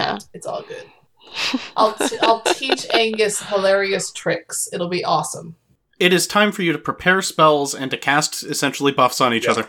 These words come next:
Speaker 4: Let's gather around. Let's do a little bit of telepathy. Breathe deep of, of the telepa-, telepathic fumes.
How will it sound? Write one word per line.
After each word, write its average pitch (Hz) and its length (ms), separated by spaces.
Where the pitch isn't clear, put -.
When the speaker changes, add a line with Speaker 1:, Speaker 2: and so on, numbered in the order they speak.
Speaker 4:
Let's - 420
gather 143 260
around. 139 300
Let's 135 220
do 131 380
a 131 40
little 131 200
bit 131 140
of 117 280
telepathy. 113 580
Breathe 135 300
deep 127 260
of, 135 120
of - 120
the 120 60
telepa-, 135 500
telepathic 143 500
fumes. 120 400